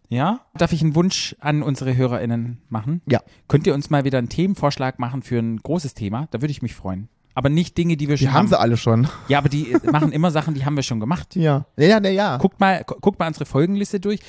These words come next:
Speaker 1: Ich hätte einmal wieder Bock auf irgendwas zu besprechen.
Speaker 2: Ja, mir fällt immer nichts ein.
Speaker 1: Ja.
Speaker 2: Weil wir schon alles hatten. Wir
Speaker 1: Ja.
Speaker 2: hatten auch schon alles.
Speaker 1: Ja, aber es gibt vielleicht noch so zwei, drei Dinge, die ich nochmal,
Speaker 2: Ja.
Speaker 1: aber vielleicht hab, gibt's ja eine schöne Idee nochmal. Das fänd ich toll. Was
Speaker 2: Ja.
Speaker 1: ich auch überlegt habe, weißt du noch, unsere geile Sexbuch-Rubrik?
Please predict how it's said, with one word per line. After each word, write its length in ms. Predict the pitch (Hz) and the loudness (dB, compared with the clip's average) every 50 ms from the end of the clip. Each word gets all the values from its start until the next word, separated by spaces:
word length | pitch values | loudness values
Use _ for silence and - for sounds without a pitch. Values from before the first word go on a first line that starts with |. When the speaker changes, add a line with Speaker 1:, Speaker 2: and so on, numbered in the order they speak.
| - - - | -20 -10 -8
Speaker 1:
Ich 120 | - - | -2 0
hätte 140 | 156 - - | 0 0 0
einmal 200 | 156 170 170 156 | 0 -2 0 0
wieder 120 | 151 147 143 | 0 -2 -2
Bock 300 | - 151 147 - - - - | -2 -4 -6 -6 -12 -4 -4
auf 280 | 131 131 127 - - - | -4 -4 -4 -8 -10 -8
irgendwas 420 | 120 127 131 123 127 - 117 - | -6 -4 -4 -4 -6 -8 -8 -10
zu 100 | - 120 | -6 -6
besprechen. 500 | 123 113 - - - 101 - - 110 - _ _ _ _ _ _ _ _ _ _ _ _ - | -6 -6 -6 -8 -12 -12 -12 -14 -18 -18 _ _ _ _ _ _ _ _ _ _ _ _ -10
Speaker 2:
Ja, 60 | 101 | -6
mir 120 | 92 101 98 | -4 -4 -2
fällt 160 | - 113 - | 0 -2 0
immer 120 | 101 104 | 0 -2
nichts 160 | 101 101 - - | -2 -2 -4 -6
ein. 280 | - 87 92 104 110 - _ | -6 -6 -6 -6 -8 -12 _
Speaker 1:
Ja. 260 | - 104 104 113 131 | -6 -4 -2 -2 0
Speaker 2:
Weil 80 | 117 123 | 4 4
wir 80 | 127 127 | 4 4
schon 120 | - 160 | 4 2
alles 240 | - 131 147 - - | 0 0 -2 -2 -6
hatten. 340 | 240 - - 185 110 104 - _ _ _ _ _ - | -8 -6 -4 -4 -4 -4 -6 _ _ _ _ _ -2
Wir 100 | 156 180 | 0 2
Speaker 1:
Ja. 80 | 156 | 2
Speaker 2:
hatten 120 | 160 156 - | 2 2 0
auch 100 | 135 - | 0 0
schon 100 | - 127 | -2 -4
alles. 460 | - 95 98 95 95 - - - - _ - | -4 -4 -4 -4 -4 -6 -10 -18 -16 _ -4
Speaker 1:
Ja, 400 | 117 110 92 113 143 135 107 101 - | -2 0 0 0 0 0 -2 -4 -6
aber 140 | - 127 143 | -6 -6 -6
es 80 | - - | -4 -4
gibt 180 | 175 165 - | -4 -4 -4
vielleicht 220 | - 160 156 147 151 | -2 -2 -2 -2 -2
noch 80 | 151 | -4
so 100 | 135 - | -6 -6
zwei, 240 | 131 - - 131 139 | -8 -8 -6 -6 -6
drei 180 | - 127 131 127 | -4 -6 -6 -6
Dinge, 300 | 117 135 131 135 135 131 - _ - - - - - _ _ _ | -4 -4 -4 -2 -4 -4 -8 _ -20 -20 -20 -20 -20 _ _ _
die 100 | - 117 | -6 -6
ich 100 | 113 - | -4 -2
nochmal, 420 | 135 123 117 120 120 120 117 117 107 | -2 -2 0 0 0 -2 -2 2 4
Speaker 2:
Ja. 100 | 135 120 | 4 6
Speaker 1:
aber 100 | 117 123 | 6 4
vielleicht 280 | 131 - 135 127 - 151 | 2 0 -4 -2 -2 -4
hab, 100 | 151 - | -6 -6
gibt's 140 | 175 - - | -8 -6 -4
ja 60 | 214 | -4
eine 120 | 190 190 | -4 -4
schöne 560 | 175 - - 196 185 190 190 185 185 185 180 170 170 165 143 | -4 -2 -2 -2 0 0 -2 -2 -2 -4 -6 -8 -10 -10 -8
Idee 320 | 143 156 160 165 156 143 | -8 -6 -4 -2 -2 -2
nochmal. 320 | 127 110 98 - 92 95 104 | -2 -2 -4 -6 -10 -12 -12
Das 100 | 120 131 | -14 -12
fänd 120 | - 151 147 | -10 -8 -8
ich 80 | 131 - | -8 -8
toll. 220 | - 117 101 95 - - - - - | -6 -6 -6 -6 -10 -14 -20 -10 -4
Was 100 | - 120 | 0 0
Speaker 2:
Ja. 60 | 113 110 | 2 2
Speaker 1:
ich 80 | 135 - | 2 2
auch 160 | 143 151 196 | 0 0 2
überlegt 320 | 185 175 160 165 160 - | 0 0 0 0 -2 -4
habe, 180 | 165 165 156 143 | -4 -6 -4 -2
weißt 180 | 143 143 - | -4 -4 -2
du 40 | - | -4
noch, 80 | 151 - | -6 -6
unsere 180 | 139 127 - | -6 -10 -10
geile 220 | 123 120 127 123 120 | -8 -8 -8 -6 -6
Sexbuch-Rubrik? 920 | - - 160 - - - 170 165 - - 170 151 - 151 170 - - - | -8 -8 -8 -10 -6 -6 -6 -6 -4 -6 -8 -6 -6 -8 -8 -10 -14 -20